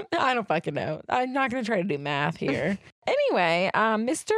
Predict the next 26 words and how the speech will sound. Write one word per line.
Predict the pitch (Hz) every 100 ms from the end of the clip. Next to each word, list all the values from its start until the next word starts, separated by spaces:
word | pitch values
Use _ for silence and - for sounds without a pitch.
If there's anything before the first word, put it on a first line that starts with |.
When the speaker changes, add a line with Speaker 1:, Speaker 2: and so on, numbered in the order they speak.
| 427
Speaker 1:
Weisel | 320 226 233 - 175 170
is | 196
the | 208
one | 175
who | 214 196
sells | - 175 185
the | 202
papers | - 170 170 180
to | - 180
the | 170
kids | - 160 175 -
through | 185
the | 165
window. | 156 160 160 175
They | 202 214
call | 208 220
him | 330
Weasel. | 320 156 147 156 139 143
Speaker 2:
Yeah, | 208 220
they | 220
call | 233 247
him | 214
Weasel. | 190 190 190 185
Speaker 1:
Which | 190
is | 311 -
pretty | 381